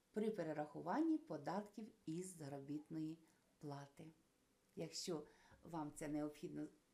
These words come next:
нагадати, будь ласка, дивіться. Я вам бажаю миру, добра, здоров'я, успіхів у роботі і всього найкращого. Чекаю ваших відгуків,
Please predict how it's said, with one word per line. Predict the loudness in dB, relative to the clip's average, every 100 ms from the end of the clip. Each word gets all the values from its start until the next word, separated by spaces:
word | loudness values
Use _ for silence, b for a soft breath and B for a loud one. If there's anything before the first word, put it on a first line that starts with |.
| -6
нагадати, | -4 -2 -2 2 2 2 -4 B B B
будь | -8 -6 0
ласка, | 2 2 0 -4
дивіться. | -4 -4 -6 -6 -10 -10 -16 _ -20 -20 b b b b b b b _ -10
Я | 0 4 6
вам | 6 4
бажаю | 4 2 4 2 2 0 -6 -12 -20 _ _ _ _ _ -4
миру, | 2 4 4 2 -4 -14 _
добра, | -2 0 2 2 2 0 -6 -14
здоров'я, | -12 -4 2 6 4 4 -2 -6 -18 b b b b b b b b b _ _ 2
успіхів | 2 2 -2 0 0
у | 2
роботі | 0 4 2 2 0 -2 -10 0
і | 2
всього | 2 2 2 6 6 6 0
найкращого. | 0 0 -2 -2 -2 -4 -6 -8 -12 _ -4
Чекаю | 0 4 6 6
ваших | 4 0 -4 -4 2
відгуків, | 2 2 0 -4